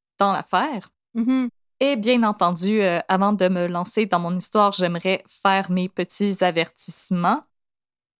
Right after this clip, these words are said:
Speaker 1: Alors, il va être beaucoup question de dépression et de suicide. Alors, ce
Speaker 2: Mm.
Speaker 1: sont des sujets sensibles pour vous. Je vous recommanderais peut-être d'éviter ce cas. Je, je vais en parler tout le long, malheureusement. On peut pas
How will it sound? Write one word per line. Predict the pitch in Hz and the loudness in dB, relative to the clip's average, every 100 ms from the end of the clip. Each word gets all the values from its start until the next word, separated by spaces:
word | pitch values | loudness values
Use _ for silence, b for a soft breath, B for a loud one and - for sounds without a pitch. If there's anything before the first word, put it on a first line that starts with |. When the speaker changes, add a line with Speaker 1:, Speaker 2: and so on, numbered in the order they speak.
| _ | _
Speaker 1:
Alors, | 214 202 202 196 | 0 4 4 2
il | 214 | 0
va | 196 | 0
être | 196 180 | 0 -2
beaucoup | 220 - 285 294 - _ | -6 -2 -2 -2 -6 _
question | 214 202 - 226 226 | -4 -4 0 0 0
de | 180 185 | 0 -2
dépression | 160 202 202 - 185 - - 185 220 - _ _ _ _ - | 0 -2 -2 -2 -2 -2 -2 -2 -4 -10 _ _ _ _ -4
et | 214 | -4
de | 175 185 | -2 -2
suicide. | - - 185 - - 175 254 202 - - _ _ - | -4 -8 -8 -6 -4 -4 -4 -8 -14 -18 _ _ -4
Alors, | 185 180 | -2 -2
ce | - | -4
Speaker 2:
Mm. | 220 | -4
Speaker 1:
sont | 214 208 | -2 0
des | 208 196 | 0 -2
sujets | - 190 185 190 190 - | -4 -4 0 2 0 -2
sensibles | - 208 202 - 190 - | -4 -4 -4 -4 -6 -4
pour | 185 | -4
vous. | 175 202 | -2 -2
Je | 202 | -2
vous | 170 | -2
recommanderais | 175 170 165 170 | -4 -4 -6 -6
peut-être | - 175 - 196 196 - _ _ _ - | -6 -6 -2 -2 -2 -10 _ _ _ -4
d'éviter | 202 170 175 - 185 | -4 -4 -6 -4 -2
ce | - - 185 | -4 -6 -6
cas. | - - 190 214 - - | -4 -2 0 -2 -8 -12
Je, | - 185 175 | -4 0 0
je | 175 | 2
vais | |
en | 185 | 0
parler | 185 185 196 214 - | 2 -2 -2 -6 -6
tout | 214 | -4
le | 202 | -2
long, | 190 175 | 0 -2
malheureusement. | 190 160 165 160 170 170 | -2 -4 -2 -4 -4 -6
On | |
peut | 180 | -6
pas | 175 190 | -4 -4